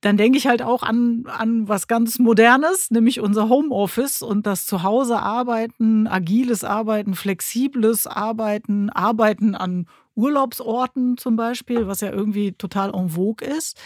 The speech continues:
Das ist ja auch schwierig. Also ich meine, wenn jetzt, also ich spreche jetzt einfach mal von mir selber. Ich mache auch öfter mal Homeoffice und finde das auch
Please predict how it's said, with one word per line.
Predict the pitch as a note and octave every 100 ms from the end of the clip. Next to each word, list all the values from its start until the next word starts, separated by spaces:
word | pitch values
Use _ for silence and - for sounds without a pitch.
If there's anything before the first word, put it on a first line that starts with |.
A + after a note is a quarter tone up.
| - - - - - _ _ _ -
Das | C4 F3+
ist | G#3 -
ja | A3+
auch | D4+ E4
schwierig. | - G#3 G#3 F#3 F3+ - - _ _ _ _ -
Also | G3 G#3
ich | G3+
meine, | G#3+ G#3+
wenn | G#3+
jetzt, | A3+ A3 - - -
also | F3+ F#3+ F3+ _ _ - - _ _ _ -
ich | A3+ - - _ _
spreche | - - C4+ C#4+
jetzt |
einfach | A#3 A3+
mal | A3 G3+
von | G#3+ F#3+
mir | F#3
selber. | F#3+ B3 B3 F3
Ich | F3+
mache | G3+ C#4
auch | C4+
öfter | F#3 - F#3+
mal | F#3+ F#3
Homeoffice | F#3 G3+ G#3+ G#3+ D4 D4
und | A#3 G#3+
finde | - A#3+ A#3
das | G#3
auch | G#3+